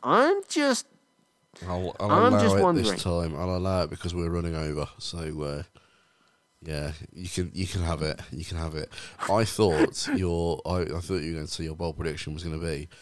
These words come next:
Speaker 2: that there will, after this week, there will, uh, there will be only one winless team.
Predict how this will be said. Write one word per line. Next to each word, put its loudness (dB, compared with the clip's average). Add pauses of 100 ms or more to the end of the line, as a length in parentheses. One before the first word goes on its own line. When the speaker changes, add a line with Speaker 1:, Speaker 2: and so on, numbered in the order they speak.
(380)
Speaker 2:
that -6
there -6
will, -4 (180)
after -8
this -4
week, -4
there -8
will, -6 (100)
uh, -8 (460)
there -6
will -6
be -6 (240)
only -4
one -2 (1300)
winless -4
team. -4